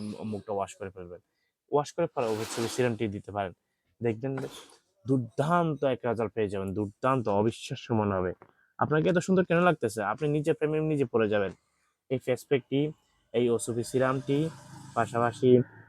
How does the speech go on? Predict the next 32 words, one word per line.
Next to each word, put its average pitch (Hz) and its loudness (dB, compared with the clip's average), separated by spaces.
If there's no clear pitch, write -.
আহ, 110 6
আছে, 117 8
আহ, 117 8
ওসুপি 117 6
বডি 107 10
লোশন, 123 6
এই, 113 4
এই 110 6
তিনটা 113 2
কম্বো 117 4
প্যাক 110 -12
হিসেবে 110 -2
আপনারা 98 -2
নিতে 92 0
পারেন 90 -8
স্কিন 123 -6
ফর্সা 117 -12
করার 120 -4
জন্য, 131 -6
সু-, 107 -16
হাত 107 -6
পা 107 -6
ফর্সা 98 -18
করার 92 -10
জন্য। 92 -12
এছাড়াও 202 2
যারা, 147 2
আহ, 123 4
ওস-, 127 0
বডি 139 2
লোশন, 131 -2
আহ, 117 -2